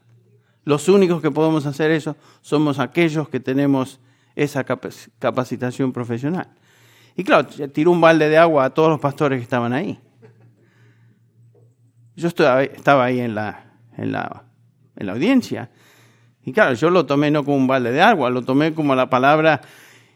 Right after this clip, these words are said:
y hay que considerar la fuente, ¿no? Es justamente lo que estoy diciendo. Él piensa que él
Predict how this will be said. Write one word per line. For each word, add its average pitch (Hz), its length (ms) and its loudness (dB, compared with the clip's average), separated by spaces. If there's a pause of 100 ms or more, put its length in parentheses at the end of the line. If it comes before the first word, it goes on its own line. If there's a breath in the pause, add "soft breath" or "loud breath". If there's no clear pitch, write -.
(120)
y 123 380 -4
hay 147 120 2
que 147 120 -8
considerar 131 460 0
la 120 120 0
fuente, 180 400 0
¿no? 160 300 -4 (1400)
Es 151 180 -2
justamente 156 540 2
lo 131 100 -2
que 127 60 -4
estoy 123 180 -4
diciendo. 139 420 0
Él 165 160 0
piensa 190 680 2 (300 soft breath)
que 147 280 -2
él 214 500 6